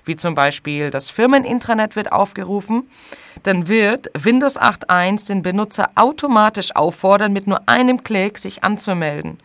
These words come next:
Und dieses Feature wird einmal mit dem Windows-eigenen,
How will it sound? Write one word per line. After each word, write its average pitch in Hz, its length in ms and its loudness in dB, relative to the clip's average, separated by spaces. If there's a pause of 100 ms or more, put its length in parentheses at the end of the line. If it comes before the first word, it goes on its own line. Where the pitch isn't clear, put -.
(580)
Und 190 160 -2
dieses 262 300 0
Feature 240 560 0
wird 196 340 -2
einmal 202 800 2
mit 180 400 -6
dem 160 260 -6
Windows-eigenen, 190 1120 0